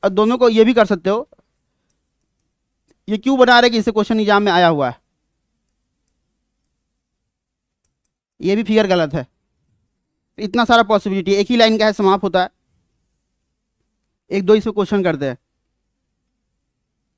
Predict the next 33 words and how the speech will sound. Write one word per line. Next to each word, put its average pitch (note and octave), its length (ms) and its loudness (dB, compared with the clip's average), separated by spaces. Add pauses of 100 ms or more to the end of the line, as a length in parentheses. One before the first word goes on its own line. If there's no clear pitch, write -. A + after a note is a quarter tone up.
(1000)
हम्म, F#3+ 200 -2
बोलो G3+ 200 0
जी। G3+ 140 -2 (2000)
सीसीएल C4 300 2
फ़ोर C4+ 160 4
के C4+ 80 -2
साथ B3+ 220 2
रिफ्लेक्स, A#3 560 0 (520)
ये A3+ 120 -4
कैटलिस्ट A#3 340 0
का B3+ 80 2
नाम G#3 240 4
है, B3+ 120 -4 (100)
ये G3+ 200 0
लिखा C4+ 220 2
होगा C4 160 4
तो B3 80 -4
ये A#3 140 0
लिखा F#3+ 180 2
होगा, D3+ 180 2 (320)
है G3 80 -6
ना? A3 180 0 (560)
याद A#3 240 6
रखना, C4+ 160 2 (260)
ध्यान G#3+ 340 4
से C#4 100 -2
देखना, C#4 240 4
अगर C4 180 4
अल्केन B3 460 4
होगा C#4 140 4
तो A#3+ 100 4
अल्काइल G3 320 4
हैलाइड, G3 300 2